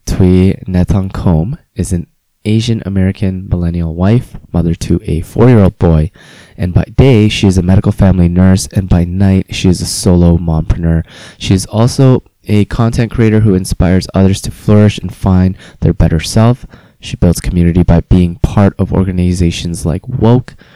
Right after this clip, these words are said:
organizes-, or organizing campaigns in the Portland area for matters that mean a lot to her. Thuy is also a holistic life coach to women.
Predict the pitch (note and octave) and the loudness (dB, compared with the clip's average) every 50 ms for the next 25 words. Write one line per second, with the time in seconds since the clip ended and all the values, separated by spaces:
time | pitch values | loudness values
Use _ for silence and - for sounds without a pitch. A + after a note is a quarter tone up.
0 | _ _ _ - F#2 G#2+ G#2+ G#2+ G#2+ G#2+ G#2 G2+ G#2+ G2+ G2 A2 - _ _ - | _ _ _ -6 -2 -2 -2 -2 -2 -2 -4 -2 -2 -4 -4 -6 -12 _ _ -6
1 | - A#2 A#2+ - - - A#2+ B2 B2+ C3+ C3 B2+ B2 A#2+ B2 B2 A#2+ - - A#2 | -2 -2 -2 -2 0 0 2 2 2 2 2 0 0 0 -2 -4 -4 -2 -2 -2
2 | A2 G#2 - - G#2+ G#2 G#2 G2+ F#2+ - - - A2+ A#2 A#2+ A2+ - - - A#2 | -2 0 0 0 0 0 -2 -4 -6 -8 -6 -6 -4 -2 -2 -2 -2 0 -2 -2
3 | G2+ G2+ G2+ F#2 - - - C3+ D3+ C3+ G2+ F#2 F#2 - - F#2+ F2+ F2+ F2+ F#2 | 0 -2 -4 -4 -4 -4 -2 0 2 2 2 0 0 -2 -4 -4 -2 -2 0 0
4 | F#2 F#2+ F#2 F2+ F2 - - F#2 F#2+ F2+ F2+ F2+ - - E2+ F2 E2+ E2+ E2 D#2+ | 0 0 0 -2 -4 -4 -4 -6 -6 -4 -4 -6 -6 -6 -6 -6 -4 -4 -4 -4
5 | E2 - - - - _ _ - - F#2+ E2 E2+ E2 D#2 D#2 - - _ _ _ | -6 -8 -10 -16 -20 _ _ -8 -6 -4 -4 -4 -4 -6 -6 -8 -12 _ _ _
6 | _ _ _ _ _ _ _ - - - A2+ G#2+ G#2+ G#2 F#2 - F#2 F#2+ - - | _ _ _ _ _ _ _ -10 -4 0 2 2 2 2 0 0 -2 -2 -2 0
7 | G2+ F#2 F2+ F#2+ F#2 F#2 G2 G2+ - - - G2 - - F#2 F2+ - - - F#2+ | 0 0 0 0 0 0 0 0 -2 -2 -6 -6 -6 -6 -6 -6 -8 -8 -6 -4
8 | F2+ F#2 - - - - - F2+ E2 F2+ G2 G2+ G#2+ G#2 G#2+ A#2 | -4 -4 -6 -8 -14 -10 -8 -4 -2 -2 -2 -2 -4 -6 -6 -8